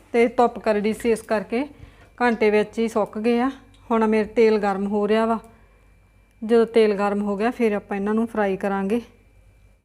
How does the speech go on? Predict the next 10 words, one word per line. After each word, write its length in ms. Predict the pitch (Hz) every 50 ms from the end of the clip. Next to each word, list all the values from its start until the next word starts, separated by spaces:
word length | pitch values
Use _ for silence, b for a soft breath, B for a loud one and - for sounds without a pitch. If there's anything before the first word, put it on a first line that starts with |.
| _ _ _ _ _ _ _ _ _ -
ਤੇਲ 240 | 254 254 254 262
ਆਪਣਾ 300 | 269 262 262 262 254 262 254
ਗਰਮ 280 | 233 240 233 226 226
ਹੋ 220 | 233 233 220 202 196
ਗਿਆ, 160 | 190 214 226
ਹੁਣ 240 | 247 254 254 233 226
ਆਪਾਂ 240 | 226 220 226 - 220
ਇਹਦੇ 160 | 220 240 247
ਵਿੱਚ 320 | 233 226 214 214 - - 247 277 302 285 -
ਚਿਪਸ 300 | - 240 233 226 - -